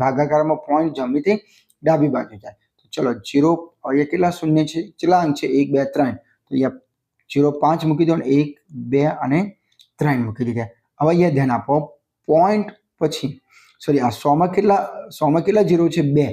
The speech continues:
તો અહીંયા પોઇન્ટ હતો, તો ડાબીથી જમણી બાજુ બે પોઇન્ટ ખસકો, એક અને બે, અને અહીંયા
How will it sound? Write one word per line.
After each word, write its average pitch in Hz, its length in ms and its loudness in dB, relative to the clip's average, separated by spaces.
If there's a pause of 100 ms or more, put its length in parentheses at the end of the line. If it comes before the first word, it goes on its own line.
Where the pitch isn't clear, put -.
(280)
તો 143 80 0
અહીંયા 151 280 2
પોઇન્ટ 160 260 2
હતો, 175 120 2 (140)
તો 147 120 -2
ડાબીથી 143 480 0
જમણી 165 280 2
બાજુ 143 160 0 (240)
બે 147 160 2 (100)
પોઇન્ટ 135 300 -2
ખસકો, - 260 -6 (200)
એક 151 200 -2
અને 123 160 -2
બે, 123 140 0
અને 117 80 -4
અહીંયા 165 280 0